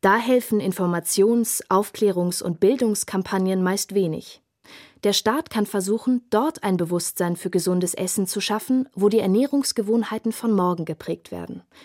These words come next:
Beim Nachwuchs in Kindertagesstätten und Schulen. Etwa mit den bundesweiten Projekten von Inform, einer Initiative für gesunde Ernährung und mehr Bewegung.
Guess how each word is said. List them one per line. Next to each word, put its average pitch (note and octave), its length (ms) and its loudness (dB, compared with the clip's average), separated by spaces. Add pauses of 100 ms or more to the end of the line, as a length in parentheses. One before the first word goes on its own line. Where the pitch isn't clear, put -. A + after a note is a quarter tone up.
(280)
Beim F3 160 2
Nachwuchs B3 580 0
in F3 160 -4
Kindertagesstätten G#3+ 1000 -2
und A3 200 -2
Schulen. F3 420 -4 (680)
Etwa B3 420 0
mit A#3 220 2
den A3 220 4
bundesweiten A3+ 640 0
Projekten G#3 520 0
von G#3+ 400 -2
Inform, G#3 640 -2 (260)
einer G3 200 0
Initiative G3 840 -2
für G3 140 0
gesunde F#3+ 400 2
Ernährung B3+ 540 0
und C#4 200 -2
mehr F3 160 2
Bewegung. F3 540 -2